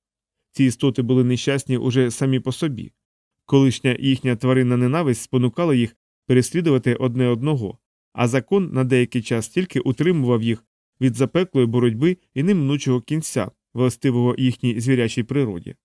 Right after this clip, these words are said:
Ці дні мій страх перед особою Моро заступив страх перед тваринним людом. Я був у якомусь хворобливому стані, важкому, тривалому, що залишив глибокий слід у моїй свідомості. Правду кажучи, я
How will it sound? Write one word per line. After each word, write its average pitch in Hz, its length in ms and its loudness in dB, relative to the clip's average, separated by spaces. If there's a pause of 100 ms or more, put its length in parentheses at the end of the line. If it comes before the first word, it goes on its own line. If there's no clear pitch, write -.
(400)
Ці 131 200 -8
дні 123 200 0
мій 117 120 0
страх 120 280 -4
перед 117 260 -2
особою 117 440 0
Моро 135 280 0 (320)
заступив 143 520 -4
страх 135 300 -4
перед 113 280 0
тваринним 123 460 0
людом. 95 380 -8 (460)
Я 123 120 2
був 180 260 0
у 131 60 0
якомусь 127 560 0
хворобливому 127 720 0
стані, 95 460 -8 (380)
важкому, 139 460 0
тривалому, 123 640 0 (200)
що 208 160 -2
залишив 160 460 0
глибокий 127 420 0
слід 131 340 -4
у 135 60 -4
моїй 127 240 0
свідомості. 104 760 -8 (580)
Правду 127 300 2
кажучи, 131 460 -4
я 123 240 0